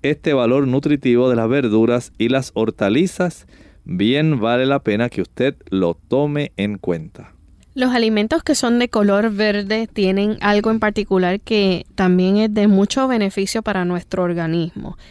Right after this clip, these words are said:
Speaker 2: y es la clorofila.
Speaker 1: Exactamente, este es el pigmento verde que está contenido en todos los vegetales. Aunque todavía tal vez no se pueda conocer bien el efecto que tiene en nuestro organismo,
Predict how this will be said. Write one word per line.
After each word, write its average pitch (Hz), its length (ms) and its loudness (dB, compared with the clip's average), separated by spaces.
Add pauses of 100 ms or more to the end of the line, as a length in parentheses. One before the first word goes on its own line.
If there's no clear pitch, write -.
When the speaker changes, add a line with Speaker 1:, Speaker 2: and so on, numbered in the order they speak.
(220)
Speaker 2:
y 190 120 -2
es 214 80 -2
la 247 200 0
clorofila. 175 760 -4
Speaker 1:
Exactamente, 151 920 0
este 127 180 -2
es 131 60 2
el 135 100 0
pigmento 131 720 0
verde 143 680 0 (400)
que 165 280 0
está 131 300 -2
contenido 131 680 0
en 98 260 -2
todos 120 360 0
los 117 120 2
vegetales. 139 720 0 (460)
Aunque 139 280 -2
todavía 165 360 2
tal 160 180 0
vez 165 160 2
no 156 120 2
se 151 160 0
pueda 147 260 2
conocer 135 440 0
bien 123 460 0
el 104 320 0
efecto 110 800 -4
que 95 120 -6
tiene 101 280 -2
en 101 80 0
nuestro 107 280 -2
organismo, 113 560 -4